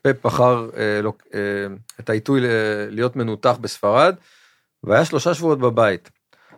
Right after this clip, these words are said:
והוא, אה, אתה לא מרגיש שהוא איננו. עכשיו, זה, זה מעלה תהיות, האם המכונה הזו, כמה משפיעה כריזמה של מאמן על הקווים? סיטי ניצחה את שני המשחקים שהוא לא היה בהם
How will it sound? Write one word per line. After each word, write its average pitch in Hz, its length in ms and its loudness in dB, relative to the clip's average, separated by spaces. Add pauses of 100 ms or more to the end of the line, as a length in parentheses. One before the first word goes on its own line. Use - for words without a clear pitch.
(160)
והוא, 113 600 2
אה, 110 720 2 (880)
אתה 135 100 2
לא 190 120 2
מרגיש 339 360 0
שהוא 113 120 -2
איננו. 95 300 -8 (840)
עכשיו, 123 460 4 (1500)
זה, 117 200 -8
זה 123 180 -2
מעלה 131 320 4
תהיות, 247 420 2
האם 147 140 4
המכונה 160 560 4
הזו, 165 300 2
כמה 180 460 2
משפיעה 143 720 0 (440)
כריזמה 139 380 0
של 123 160 -4
מאמן 127 540 -2 (540)
על 110 100 -2
הקווים? 110 380 0
סיטי 170 300 -2
ניצחה 139 420 2
את 123 60 0
שני 135 160 -4
המשחקים 123 500 -6
שהוא 110 200 -6
לא 110 120 2
היה 104 220 2
בהם 120 280 -6